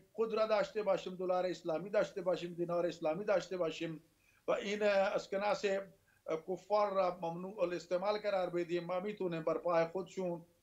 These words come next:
است-، اقتصاد خودمون را هم باید بیستادیم و مستحکم بکنیم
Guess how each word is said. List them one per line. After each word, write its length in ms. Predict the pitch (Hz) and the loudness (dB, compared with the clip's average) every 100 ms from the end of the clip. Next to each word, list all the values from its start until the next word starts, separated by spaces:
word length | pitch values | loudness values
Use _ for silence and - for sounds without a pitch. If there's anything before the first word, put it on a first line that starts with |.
| _ | _
است-، 280 | 190 175 - | 0 0 0
اقتصاد 760 | 165 160 175 - 175 180 190 170 | 2 2 2 -2 -4 0 2 2
خودمون 480 | 185 175 175 170 | -2 -4 -4 2
را 140 | 175 165 | 2 4
هم 340 | 165 165 151 - _ - | 2 -2 -8 -16 _ 0
باید 220 | 160 165 | 0 2
بیستادیم 600 | 208 214 214 196 185 190 | 0 0 2 2 0 0
و 120 | 185 190 - _ - | 0 0 -6 _ -10
مستحکم 540 | 160 - 214 196 220 | -10 -2 -2 -2 -2
بکنیم 540 | 214 202 190 175 170 | -2 0 -2 -2 -4